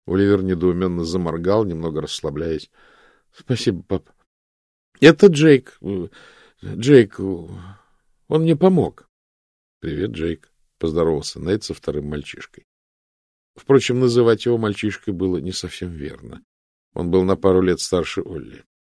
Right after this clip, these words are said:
Главная загадка заключалась в том, почему этот парень показался таким знакомым.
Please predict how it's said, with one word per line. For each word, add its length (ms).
Главная 460
загадка 560
заключалась 640
в 120
том, 220
почему 480
этот 340
парень 320
показался 640
таким 420
знакомым. 720